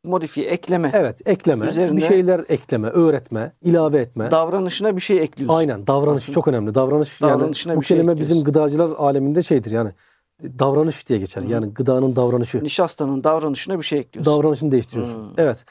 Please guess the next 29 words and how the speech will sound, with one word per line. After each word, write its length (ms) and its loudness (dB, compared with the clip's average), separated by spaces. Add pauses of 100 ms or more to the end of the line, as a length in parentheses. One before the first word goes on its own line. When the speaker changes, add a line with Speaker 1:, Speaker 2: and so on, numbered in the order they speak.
(220)
Speaker 2:
Belki 300 0
de 60 4
modifiye 420 2
edilmiş 380 0
olabilir, 380 2
asit 280 -4
kullanılmış 420 0
olabilir, 360 2
alkali 320 0
olabilir, 360 2
enzim 320 2
olabilir. 400 0 (340)
Enzimse 420 2
bunlar 260 2
tehlikelidir. 640 0 (220)
Hayvansal 380 0
olabilir, 320 2
Speaker 1:
Hmm. 420 -12
Speaker 2:
mikrobiyal 400 2
olabilir, 480 0 (200)
mısırsa 360 0
G 240 2
D 60 2
O 100 4
riski 280 -2
vardır. 360 0
Biz 260 -2
bu 60 4
kriterleri, 640 0